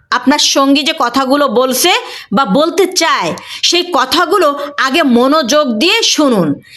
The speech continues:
সে কি বলতে চায় খেয়াল করুন। সঙ্গীর কথাটা সবার আগে গুরুত্ব দিন, তারপরে আপনি বলুন। কথা বলার মাঝে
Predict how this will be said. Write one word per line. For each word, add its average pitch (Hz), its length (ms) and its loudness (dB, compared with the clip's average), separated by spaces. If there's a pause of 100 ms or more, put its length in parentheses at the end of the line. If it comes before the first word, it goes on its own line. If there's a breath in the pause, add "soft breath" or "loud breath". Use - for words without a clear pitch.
সে 392 180 0
কি 427 120 -4
বলতে 359 360 0
চায় 185 420 -4 (220)
খেয়াল 320 280 -2
করুন। 262 400 2 (260 loud breath)
সঙ্গীর 359 600 0
কথাটা 233 500 -2 (200 loud breath)
সবার 294 420 0
আগে 220 420 -2
গুরুত্ব 320 440 2
দিন, 156 340 -2 (360)
তারপরে 247 500 0
আপনি 247 320 2
বলুন। 190 480 0 (360 loud breath)
কথা 269 320 0
বলার 339 260 2
মাঝে 226 420 0